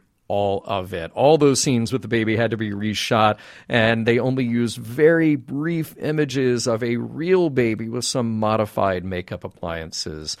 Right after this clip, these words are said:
to get those shots. Now, let's talk about our guest stars. Of course, as just mentioned, front and center, we have Marc Alaimo back as Gul Dukat.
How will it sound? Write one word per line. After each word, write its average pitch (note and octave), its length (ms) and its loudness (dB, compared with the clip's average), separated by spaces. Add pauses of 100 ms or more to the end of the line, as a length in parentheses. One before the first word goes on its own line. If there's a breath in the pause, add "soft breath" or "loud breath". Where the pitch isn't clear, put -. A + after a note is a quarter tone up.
(300 loud breath)
to D#2+ 200 -10
get D2+ 300 -12
those C#2+ 420 -12 (120)
shots. - 600 -10 (300)
Now, F2+ 140 -6
let's G2 120 -8
talk B2+ 200 -2
about A#2 200 0
our G#2 120 0
guest F2 340 -6
stars. E2 460 -6
Of F#2 100 -8
course, G2+ 380 -4
as F2 180 -6
just - 260 -8
mentioned, F2+ 440 -8
front A2+ 240 -4
and A#2 120 -14
center, G2 340 -4
we F2+ 120 -6
have F2 200 -6
Marc F#2 240 -4
Alaimo F#2 460 -4
back F#2 300 -6
as F2+ 220 -8
Gul F2+ 240 -8
Dukat. A#2+ 540 0